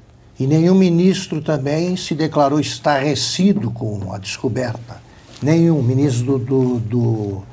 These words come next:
do, do governo, ministro de Estado ou ministro do Supremo?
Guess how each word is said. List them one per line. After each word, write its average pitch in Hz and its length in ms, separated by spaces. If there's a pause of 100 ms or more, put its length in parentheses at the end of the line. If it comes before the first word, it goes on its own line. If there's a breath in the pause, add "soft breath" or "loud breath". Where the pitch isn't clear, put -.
(340 loud breath)
do, 139 160
do 123 160
governo, 185 640
ministro 143 340
de 143 60
Estado 160 420
ou 214 80
ministro 175 560
do 160 260
Supremo? 147 800